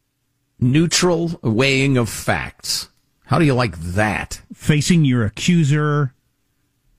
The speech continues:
Speaker 2: all the things that you, you know, you learn about, like, in grade school, why our system is so special.
Speaker 1: This is just obscene.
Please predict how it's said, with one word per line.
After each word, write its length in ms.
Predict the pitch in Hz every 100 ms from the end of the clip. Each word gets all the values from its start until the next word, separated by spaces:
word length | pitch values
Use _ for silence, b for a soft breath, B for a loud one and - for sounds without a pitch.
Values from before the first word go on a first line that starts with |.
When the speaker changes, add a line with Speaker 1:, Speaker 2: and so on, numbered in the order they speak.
| -
Speaker 2:
all 320 | - - 196
the 120 | 233 208
things 400 | 202 196 180 135
that 220 | 156 135
you, 360 | 135 123 117 139
you 120 | 127
know, 100 | 123
you 160 | 113
learn 240 | 113 123 147
about, 280 | 117 131 127
like, 180 | 127
in 120 | 107 95
grade 360 | 104 135 139
school, 400 | - - 90 92 -
why 300 | 113 110 110
our 140 | 104
system 400 | 104 - 85 113
is 100 | 101
so 160 | - 104
special. 480 | - 147 139 95 - _ _ _
Speaker 1:
This 200 | - 202
is 160 | 120 -
just 260 | 120 117
obscene. 720 | 85 - - - 92 90 85